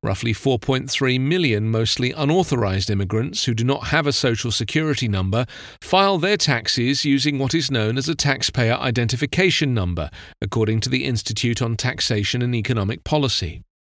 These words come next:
Many say they pay federal taxes because they hope it will one day help them achieve legal residency, and because they feel it's the right thing to do.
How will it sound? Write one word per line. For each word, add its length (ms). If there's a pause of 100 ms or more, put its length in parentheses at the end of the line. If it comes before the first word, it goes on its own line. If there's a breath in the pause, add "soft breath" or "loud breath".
(140)
Many 280
say 320
they 160
pay 340
federal 400
taxes 680 (320 loud breath)
because 300
they 140
hope 260
it 100
will 200
one 240
day 240
help 260
them 160
achieve 460
legal 340
residency, 800 (320)
and 80
because 280
they 120
feel 600
it's 160
the 120
right 320
thing 280
to 120
do. 440